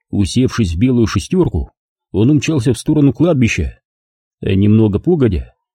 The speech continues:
возле подростков остановилась красная Нива. Из нее вышел водитель и, жестикулируя, начал что-то объяснять.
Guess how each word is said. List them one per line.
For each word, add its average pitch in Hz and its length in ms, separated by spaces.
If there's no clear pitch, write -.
возле 104 320
подростков 127 720
остановилась 113 580
красная 127 400
Нива. 104 520
Из 95 260
нее 135 240
вышел 131 340
водитель 101 680
и, 101 120
жестикулируя, 113 760
начал 131 300
что-то 147 320
объяснять. 123 600